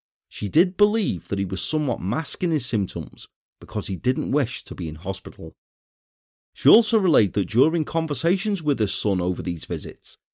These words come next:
he'd informed her that he was not ill, nor had he ever been, and that he didn't need to be on any medication. He'd even contacted police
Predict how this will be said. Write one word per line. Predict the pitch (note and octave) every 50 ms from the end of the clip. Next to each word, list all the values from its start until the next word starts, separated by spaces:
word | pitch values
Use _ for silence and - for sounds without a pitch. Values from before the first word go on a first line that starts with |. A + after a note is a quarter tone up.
| _ _ _ _
he'd | - B2 C3+ C#3
informed | D3 C3 A#2 - - D#3+ F#3 A3 G#3+ E3+ -
her | F#2+ F2+
that | D#2+ - F#2+ F#2
he | G2
was | F2 F#2+ F2+ -
not | F#2 F2+ A2 E3 A3+ - - -
ill, | F2 D#2 D2 F#2+ G3 - _ _ _ _ _ _ _
nor | - G#2 A2+ A#2+ A#2
had | A2 F#2+
he | G2 F#2+ - -
ever | - D#3 D#3 D#3 -
been, | - D2 D2+ F2+ B2+ E3+ F#3 _ _ _ _ _ _ _ _
and | - F#2
that | F2+ F2
he | G2+
didn't | D#2+ - C#3+ D#3+ F3+ - D3+
need | F3 G3 F3+ A#2 F2 E2 -
to | - F2+
be | G#2+ G#2+
on | F#2+ E2+ D#2+ - - _ -
any | C3+ D3 D#3+ C#3+ G#2
medication. | F2 E2+ E2 D#2 - - - - A2+ A#2 A#2+ - - - _ _ _ _ _ _ _ _ _ _ _ _ -
He'd | F#2+ G2 B2
even | D#3+ E3+ D#3 B2+ C3+ G#2+
contacted | - - - C3 C3+ C3 - C#3 B2+ - - C3+ A#2 - -
police | - D3 E3 F#3+ C#3+ E2 - - - -